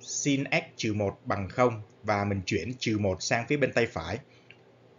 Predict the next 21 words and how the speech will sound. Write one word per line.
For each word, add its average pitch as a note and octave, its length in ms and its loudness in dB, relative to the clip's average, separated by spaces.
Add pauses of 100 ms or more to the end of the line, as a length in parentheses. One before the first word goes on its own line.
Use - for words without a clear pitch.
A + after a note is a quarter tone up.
(580)
Và G#2 200 6
phương C#3 260 10
trình A2 220 6
tương B2+ 160 2
đương B2+ 240 6
với C3 240 6 (320)
hai B2+ 260 2
sin C3 340 2
x D#3+ 300 -2
bằng G#2 300 0
một. G2 280 2 (840)
Kế C#3+ 140 8
đến, C#3+ 280 6 (360)
ta B2+ 100 0
chia C3+ 260 2
hai B2+ 280 0
vế B2+ 300 2
cho A#2+ 200 0 (160)
hai. B2+ 300 0 (360)
Như C3 120 0
vậy, - 120 4